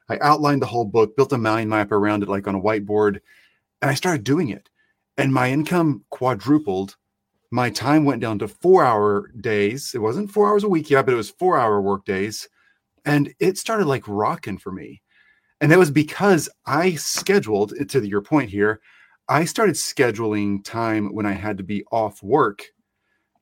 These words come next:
And, and I was accountable to my kids and Jill. So I'd walk in the house, and anybody who's in the kitchen, I would have to pay them a dollar per minute that I was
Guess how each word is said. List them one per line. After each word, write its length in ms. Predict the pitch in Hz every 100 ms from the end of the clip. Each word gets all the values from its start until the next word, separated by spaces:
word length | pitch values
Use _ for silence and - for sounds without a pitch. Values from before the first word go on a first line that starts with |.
| _
And, 280 | 139 131 113 - _
and 140 | 127
I 80 | 131
was 120 | 127
accountable 480 | 120 - 160 170 117
to 120 | 107 117
my 220 | 107 101
kids 440 | - 135 120 104
and 160 | 104 92
Jill. 280 | 135 101 85
So 240 | 113 101
I'd 80 | 95
walk 320 | 107 120 -
in 40 |
the 80 | 117
house, 460 | 104 107 104 - - _ - -
and 80 | 113
anybody 320 | 143 139 127
who's 160 | 123
in 80 | 113
the 80 | 107
kitchen, 340 | 104 101 107
I 60 | 101
would 80 | 101
have 100 | 101
to 80 | 101
pay 240 | - 127
them 160 | 117 104
a 80 |
dollar 420 | 87 107 113 135 131
per 200 | - 123
minute 460 | 113 107 87 - _ _ _ _
that 120 | - 104
I 80 |
was 160 | 104